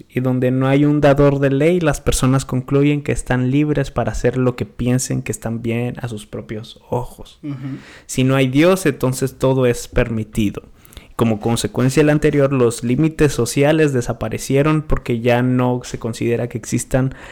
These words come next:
Speaker 1: los absolutos. Este es un punto importante.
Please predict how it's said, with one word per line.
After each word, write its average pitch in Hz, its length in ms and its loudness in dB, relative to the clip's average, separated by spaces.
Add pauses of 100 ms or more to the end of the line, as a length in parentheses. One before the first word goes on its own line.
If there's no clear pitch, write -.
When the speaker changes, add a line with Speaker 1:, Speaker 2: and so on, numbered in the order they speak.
(180)
Speaker 1:
los 123 380 2 (320)
absolutos. 110 840 0
Este 117 180 0
es - 80 -2
un 123 80 2
punto 120 240 0
importante. - 640 -2